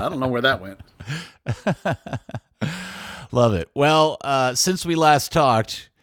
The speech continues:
Speaker 2: and I feel like last time we were all sitting here twiddling our thumbs going, "All right,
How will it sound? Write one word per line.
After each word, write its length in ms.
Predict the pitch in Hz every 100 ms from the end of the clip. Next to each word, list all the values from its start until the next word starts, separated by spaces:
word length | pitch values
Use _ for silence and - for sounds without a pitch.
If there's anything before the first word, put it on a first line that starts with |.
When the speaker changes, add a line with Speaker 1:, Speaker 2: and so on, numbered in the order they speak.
| _ _ _
Speaker 2:
and 80 | 120
I 40 | 120
feel 160 | 160
like 160 | 156 131
last 280 | 135 139 -
time 200 | 123 107
we 140 | 110
were 100 | 113
all 160 | 110 110
sitting 280 | 139 123
here 120 | 117 104
twiddling 420 | - 123 120 110
our 120 | 101
thumbs 360 | - 117 117 98
going, 420 | 107 95 90 87 _ _ _ _ _ _ _
"All 60 | 113
right, 300 | 135 127